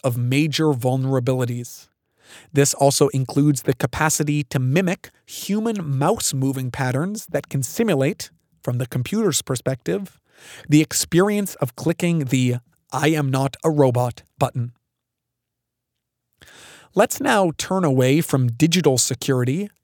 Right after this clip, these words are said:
and move to physical security. One obvious physical security threat from A I is the use of autonomous drones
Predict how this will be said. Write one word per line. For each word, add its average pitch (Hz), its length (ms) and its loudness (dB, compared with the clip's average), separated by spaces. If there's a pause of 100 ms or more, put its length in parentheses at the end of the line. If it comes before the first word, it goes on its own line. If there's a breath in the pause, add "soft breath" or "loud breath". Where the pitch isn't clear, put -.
(140)
and 131 420 -2
move 127 280 0
to 175 220 -2
physical 143 720 -4
security. 120 680 -6 (1300 soft breath)
One 220 340 0 (120)
obvious 151 560 2
physical 160 500 0
security 143 640 -2
threat 127 420 -4
from 131 300 -4
A 139 140 4
I 123 360 -2 (320)
is 156 160 -2
the 151 120 0
use 165 420 -4
of 143 100 -2
autonomous 180 680 -4
drones 139 640 -2